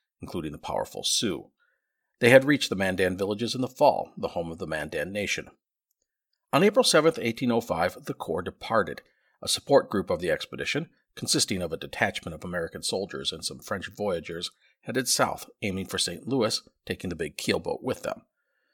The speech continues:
The keelboat was loaded with all the specimens and journals and writings that Lewis and Clark had accumulated to this point in the journey. As for the Corps of Discovery, they were heading west.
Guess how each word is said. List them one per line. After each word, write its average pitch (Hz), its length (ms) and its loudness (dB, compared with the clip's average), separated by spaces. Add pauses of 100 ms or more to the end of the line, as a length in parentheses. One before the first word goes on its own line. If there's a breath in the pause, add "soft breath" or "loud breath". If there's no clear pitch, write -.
(140)
The 135 80 -8
keelboat 196 340 4
was 151 160 0
loaded 139 260 4
with 143 160 0
all 98 140 6
the - 100 2
specimens 104 640 0
and 104 160 -2
journals 98 380 -2
and 92 120 -6
writings 87 380 -4
that 98 160 -6
Lewis 107 240 -4
and 90 80 -10
Clark - 240 -6
had - 100 -6
accumulated 98 680 -4
to - 80 -16
this 90 160 -8
point - 320 -10
in 76 80 -14
the 82 160 -16
journey. 120 420 -2 (920)
As 180 160 4
for 208 100 0
the 196 80 2
Corps 190 260 2
of 170 40 -2
Discovery, 175 440 2 (120)
they 160 140 2
were 202 100 2
heading 165 320 2
west. 90 380 -2